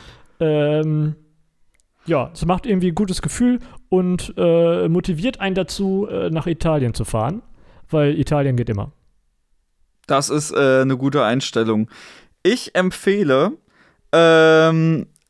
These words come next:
Speaker 2: zwanzig Quadratmeter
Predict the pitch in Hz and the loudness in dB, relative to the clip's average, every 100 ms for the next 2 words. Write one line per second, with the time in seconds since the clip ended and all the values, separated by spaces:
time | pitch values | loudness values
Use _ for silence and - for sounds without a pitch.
0 | _ _ _ _ _ _ _ _ _ - | _ _ _ _ _ _ _ _ _ -10
1 | - 160 180 214 226 - 180 139 160 - | -2 2 2 0 -4 0 0 4 2 2
2 | 190 214 214 226 | -4 -2 -2 -2